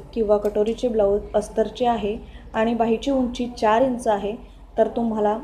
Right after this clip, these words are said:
अ, साडेचार इंच त्याच्यामध्ये प्लस करावे लागणार आहेत आणि जर विदाऊट अस्तर असेल, तर त्याच्यामध्ये दीड ॲड करावे लागणार आहे. आपल्या बाहीची उंची चार इंच आहे, आपलं ब्लाऊज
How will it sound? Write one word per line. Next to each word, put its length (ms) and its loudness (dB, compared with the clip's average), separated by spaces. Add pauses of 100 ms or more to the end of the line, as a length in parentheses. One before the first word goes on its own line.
(840)
अ, 280 4
साडेचार 420 4
इंच 220 -2
त्याच्यामध्ये 420 0
प्लस 240 -2
करावे 280 0
लागणार 280 0
आहेत 180 -2 (100)
आणि 240 -2
जर 200 2 (220)
विदाऊट 440 0
अस्तर 340 -2
असेल, 580 -6 (880)
तर 80 -18
त्याच्यामध्ये 400 -2
दीड 260 0
ॲड 200 4
करावे 300 2
लागणार 280 -4
आहे. 160 -10 (3500)
आपल्या 280 4
बाहीची 400 2
उंची 440 -2 (320)
चार 180 4
इंच 280 -4
आहे, 300 0 (840)
आपलं 360 2
ब्लाऊज 440 2